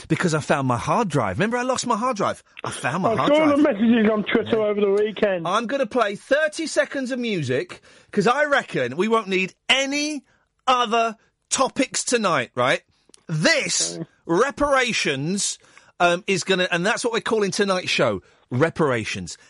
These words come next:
Speaker 1: This topic, Alan, is gonna sustain for three hours. That's how confident. Can you give out the phone number? Then I'll play thirty seconds of music, then we're gonna go straight to the phones.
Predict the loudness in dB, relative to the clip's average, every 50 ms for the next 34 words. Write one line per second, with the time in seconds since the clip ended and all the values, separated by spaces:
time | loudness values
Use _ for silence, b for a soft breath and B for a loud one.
0 | b b -6 -2 0 2 2 2 2 0 0 0 0 -4 -4 -2 -2 0 0 0
1 | -2 -2 -2 -2 -2 -2 -2 -2 -2 -2 -4 -4 -2 -2 -2 -2 -2 -2 -4 -6
2 | -6 -6 -4 -2 0 0 2 2 2 0 0 -2 -6 -8 B B B B B B
3 | 0 0 0 0 0 -2 -2 -2 -2 -4 -4 -4 B B B B B -2 0 2
4 | 2 2 2 2 2 2 0 0 -2 -2 0 0 0 0 0 0 -2 0 0 0
5 | 0 2 2 2 0 0 0 0 -2 -2 0 2 2 2 2 0 -4 -4 -4 -4
6 | -4 -4 -2 -2 -2 0 -2 0 0 -2 -2 -2 -2 -2 -2 -2 -2 -2 -2 -2
7 | -2 -2 -2 -2 -2 -2 -2 -2 -2 -2 -4 -2 -2 0 0 0 0 -2 -4 -8
8 | -10 -12 -16